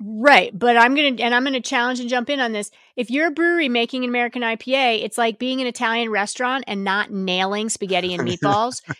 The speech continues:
Speaker 1: You better
Speaker 2: Oh,
Speaker 1: nail
Speaker 2: yeah.
Speaker 1: your I P A if I walk
Speaker 2: Yeah.
Speaker 1: in there and try it. So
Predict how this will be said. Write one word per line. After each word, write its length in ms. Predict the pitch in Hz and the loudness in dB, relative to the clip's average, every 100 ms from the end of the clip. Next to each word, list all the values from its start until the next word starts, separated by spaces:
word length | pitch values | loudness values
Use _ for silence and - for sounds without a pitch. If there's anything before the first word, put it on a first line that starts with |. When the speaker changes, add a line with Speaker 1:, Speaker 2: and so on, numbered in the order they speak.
| _ | _
Speaker 1:
You 160 | 277 359 | 0 2
better 300 | 294 233 202 | 2 2 -2
Speaker 2:
Oh, 60 | 180 | -2
Speaker 1:
nail 500 | 180 190 240 269 311 | -2 2 4 4 2
Speaker 2:
yeah. 140 | 302 | 0
Speaker 1:
your 60 | 302 | 2
I 160 | 269 | 2
P 200 | 262 277 | 0 0
A 200 | 262 247 | 2 2
if 100 | 214 | 2
I 160 | 208 202 | 2 2
walk 280 | 208 208 202 | 2 2 0
Speaker 2:
Yeah. 40 | |
Speaker 1:
in 80 | 214 | -4
there 140 | 208 | -4
and 100 | 196 | -4
try 440 | 185 202 180 226 349 | -4 0 2 2 0
it. 80 | 330 _ _ | -2 _ _
So 380 | - 269 247 226 | -4 0 2 0